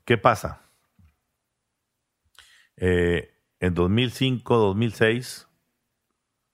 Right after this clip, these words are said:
dos mil cinco empiezo yo a inquietarme y decir, "Bueno, ¿qué voy, qué voy a hacer después con esto?". Y empiezo a hacer esto de lo de decir, voy a transitar hacia la experiencia multimedia digital de entendimiento y entretenimiento.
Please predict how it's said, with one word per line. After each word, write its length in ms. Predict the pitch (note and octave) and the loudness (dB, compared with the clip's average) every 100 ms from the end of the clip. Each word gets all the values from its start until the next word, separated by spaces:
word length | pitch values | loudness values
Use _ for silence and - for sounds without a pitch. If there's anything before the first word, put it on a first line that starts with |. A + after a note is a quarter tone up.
| _ _ _ _ _ _ _ _ | _ _ _ _ _ _ _ _
dos 140 | - F#2 | -4 -2
mil 100 | A2+ | 0
cinco 220 | A#2 A#2 | -2 -2
empiezo 260 | G2+ G2+ G#2+ | -2 -2 -2
yo 60 | |
a 40 | G#2+ | -2
inquietarme 460 | G#2 G#2 G#2+ G#2+ | -4 -2 -2 -2
y 40 | F#2 | -6
decir, 120 | D#2+ | -6
"Bueno, 160 | D2+ C#2+ | -8 -8
¿qué 100 | D#2 | -10
voy, 140 | D2 | -10
qué 140 | - | -6
voy 100 | E2 | -4
a 20 | E2+ | -4
hacer 120 | E2 | -6
después 220 | - - | -10 -12
con 120 | G2 | -10
esto?". 280 | A2+ - _ _ _ _ _ _ _ _ _ _ _ _ _ _ _ _ _ | -10 -12 _ _ _ _ _ _ _ _ _ _ _ _ _ _ _ _ _
Y 120 | G#2 | -2
empiezo 260 | G2 G2+ F2 | -2 -2 -4
a 40 | |
hacer 160 | F#2 G2+ | -2 -4
esto 240 | F2+ - | -4 -4
de 60 | F2+ | -4
lo 200 | D#2 D2 | -2 -4
de 180 | D2 D2 - | -4 -6 -10
decir, 240 | D#2+ F2+ E2 | -14 -10 -6
voy 180 | E2+ | -2
a 80 | G#2 | -2
transitar 600 | G#2 F2+ D#2+ D#2+ E2+ - | -2 -10 -8 -4 -4 -6
hacia 280 | E2 D#2 D#2 | -8 -6 -6
la 80 | D#2 | -8
experiencia 680 | D#2 - E2+ F2 F2 D#2 G2 | -8 -6 -4 -2 -4 -6 -8
multimedia 720 | A2 G#2+ - E2+ D#2+ E2 E2+ | -8 -8 -6 -6 -4 -4 -4
digital 640 | F#2+ G2+ G2 F2 E2+ - F2 | -4 -8 -4 -2 -2 -6 -8
de 120 | F2+ | -6
entendimiento 760 | E2+ G#2+ G#2 A2 G2 F2+ F2+ | -4 -6 -6 -4 -4 -6 -6
y 120 | G2 F2 | -6 -6
entretenimiento. 760 | E2+ G2+ A2 B2 F3+ - - | -6 -8 -6 -6 -8 -12 -20